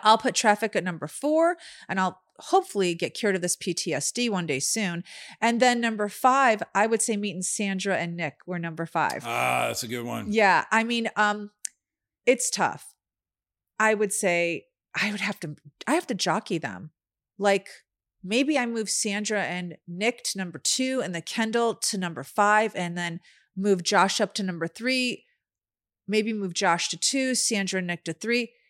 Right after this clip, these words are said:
Speaker 1: It's
Speaker 2: It's,
Speaker 1: all so difficult.
Speaker 2: I think it's not a popularity contest, hon. It's okay. I think everybody that you mentioned should be in the top five.
Speaker 1: Yeah, they're all, they were all incredible. Um, we go to cities, and we've said this before, 'cause in our travels, everyone asks us,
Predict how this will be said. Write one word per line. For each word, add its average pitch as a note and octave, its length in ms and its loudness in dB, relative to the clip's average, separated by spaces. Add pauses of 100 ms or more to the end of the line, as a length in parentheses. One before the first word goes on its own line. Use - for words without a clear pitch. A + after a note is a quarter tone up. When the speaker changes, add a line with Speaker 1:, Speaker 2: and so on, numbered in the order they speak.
(400)
Speaker 1:
It's D4+ 200 6
Speaker 2:
It's, - 120 0
Speaker 1:
all G3+ 260 8
so G3+ 380 2
difficult. D#3 320 -4
Speaker 2:
I - 80 0
think A2 180 -4
it's F#2+ 160 -10
not G#2+ 220 -4
a - 20 -16
popularity G2 640 -8
contest, G2 580 -10
hon. F#2 200 -10
It's G2 220 -10
okay. G2+ 340 -8
I G2 40 -8
think G#2 220 -10
everybody G#2+ 460 -6
that G#2 120 -12
you G#2 100 -10
mentioned G2+ 420 -10
should G#2 220 -8
be F#2+ 180 -10
in F#2+ 80 -10
the F#2 120 -10
top F2+ 280 -12
five. F#2 360 -12
Speaker 1:
Yeah, F#3 200 0 (160)
they're A3 160 4
all, G3+ 300 6
they G#3 100 2
were G3+ 140 2
all F3+ 160 2
incredible. F3 520 -4 (240)
Um, G#3+ 300 2 (220)
we E4 160 4
go A#4 120 6
to G#4+ 80 2
cities, B3 500 -2
and G#3+ 100 -2
we've G#3 140 -2
said G3+ 220 2
this G3+ 160 0
before, G3 460 2
'cause - 220 -4
in G3+ 80 0
our F#3+ 80 0
travels, F#3 480 0
everyone F#3 380 -2
asks - 460 -4
us, E3+ 320 2